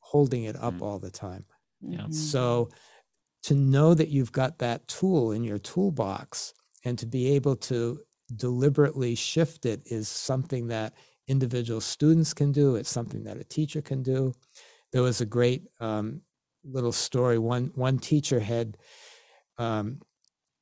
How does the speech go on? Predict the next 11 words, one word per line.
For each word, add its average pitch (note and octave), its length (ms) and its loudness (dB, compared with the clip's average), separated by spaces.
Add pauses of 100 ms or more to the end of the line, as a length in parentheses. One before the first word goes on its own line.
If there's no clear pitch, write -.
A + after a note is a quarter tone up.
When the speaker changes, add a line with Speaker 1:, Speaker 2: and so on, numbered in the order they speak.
(280)
Speaker 1:
arranged B2+ 500 0
that A#2 180 -2
all C3 240 2
of A#2+ 100 -2
the A2+ 100 -2
students B2 580 -2
in A2+ 240 -6 (120)
her G#2+ 180 -6
class A#2+ 580 -2
had A#2+ 280 -2
a, G#2 200 -8